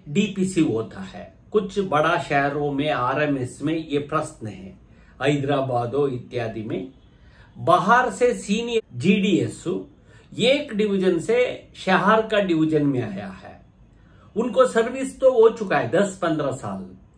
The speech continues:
अभी उनको डीपीसी में seniority का कम हम लोग का नहीं मिल रहा है, एक issue था। इस संबंध में कुछ query वगैरह मांगा गया था, इस संबंध में दिया है। जीडीएस देखना है, यदि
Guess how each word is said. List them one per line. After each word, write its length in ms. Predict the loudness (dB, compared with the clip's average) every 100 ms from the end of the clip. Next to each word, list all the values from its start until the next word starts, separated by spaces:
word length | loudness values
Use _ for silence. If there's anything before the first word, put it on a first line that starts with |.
| -20 _ -20 _ 0
अभी 260 | 2 2 0
उनको 520 | 0 0 0 4 4
डीपीसी 600 | 4 2 0 -2 -6 -4 -4
में 180 | -2
seniority 760 | -4 -2 -4 -2 -2 -2 -2 -4
का 160 | -4 -4
कम 220 | -4 -4
हम 180 | -2 0
लोग 180 | -2 -2
का 80 |
नहीं 300 | 0 2 0
मिल 200 | 0 -2
रहा 160 | 0 0
है, 120 | 0
एक 280 | -2 -6 -8 -8
issue 300 | -8 -8 -10 -8
था। 60 | -10
इस 300 | -4 -4 -4
संबंध 300 | -4 -4 -2
में 320 | 0 0 -2 -10 -20 -20 -4
कुछ 200 | -4 -4
query 420 | -2 2 4 2 2
वगैरह 380 | 0 0 -2
मांगा 400 | -2 -4 -4 -2
गया 300 | -2 -4 -6
था, 100 | -4
इस 360 | -4 -4 -6 -4
संबंध 360 | -4 -2 -4 -2
में 240 | 0 -2
दिया 260 | -2 -4 -4
है। 360 | -6 -10 -10 -16 _ _ -20 -20 -20 -20 -18
जीडीएस 640 | -4 0 2 2 0 -2
देखना 440 | -4 -4 -2 -6 -8
है, 340 | -10 -16 -18 _ _ _ _ _ -4
यदि 580 | 0 0 -2 -4 -10